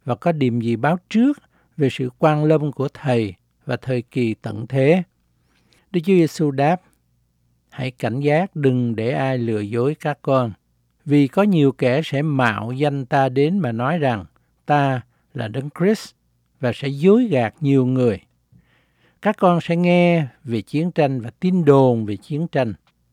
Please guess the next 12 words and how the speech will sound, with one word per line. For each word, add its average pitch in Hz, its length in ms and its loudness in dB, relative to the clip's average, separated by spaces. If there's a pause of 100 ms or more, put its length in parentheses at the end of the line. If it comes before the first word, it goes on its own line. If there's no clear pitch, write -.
(240)
Hãy 147 280 -4
thận 123 280 -4
trọng, 120 360 -4
đừng 120 260 2
bối 151 200 2
rối, 165 360 2
vì 131 440 0 (240)
việc 135 260 2
này 135 300 0
phải 117 580 -4
xảy 139 320 -6
ra 139 280 -2